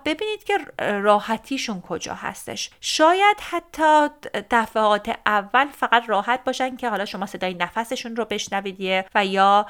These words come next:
صداهای جنسی رو ازشون بشنوید، یعنی فکر کنید که یه، این مهارتی هست که دارین با هم کار می‌کنین. یک گزینه دیگر از طریق حالا رابطه جنسی از طریق ویدیو هستش که حالا یا می‌تونه اسکایپ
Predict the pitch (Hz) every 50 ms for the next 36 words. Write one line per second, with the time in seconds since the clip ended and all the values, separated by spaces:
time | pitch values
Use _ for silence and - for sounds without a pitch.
0 | - - - - - - 214 196 190 180 202 196 208 202 - 185 185 175 180 -
1 | 233 220 202 196 - - - - - 180 - - 180 - - - - - - 180
2 | - 185 180 185 190 214 208 - - 202 185 180 - - 185 185 190 196 - 214
3 | 208 196 190 180 - - - 196 175 175 - 339 339 - 349 330 294 294 294 294
4 | 294 - - 254 214 - 185 180 196 220 214 190 175 175 - 185 185 185 190 -
5 | - - - - _ _ - - - 202 185 185 - - - - - - - -
6 | - - _ _ _ 494 571 539 554 - - _ 302 302 302 277 294 302 302 302
7 | 320 359 453 523 539 539 - 294 262 - 277 285 311 - - 269 262 - - -
8 | 247 240 220 240 247 - 269 269 269 269 277 269 - - - - _ - 220 208
9 | 214 214 214 220 208 190 196 196 - 240 226 - 226 214 208 - - 359 339 -
10 | - 269 247 240 247 - 269 254 220 202 220 214 202 - 208 226 269 339 - -
11 | 311 294 - - - 262 269 269 - - 233 202 202 208 196 202 202 196 196 -
12 | 190 180 180 - - - 311 302 302 294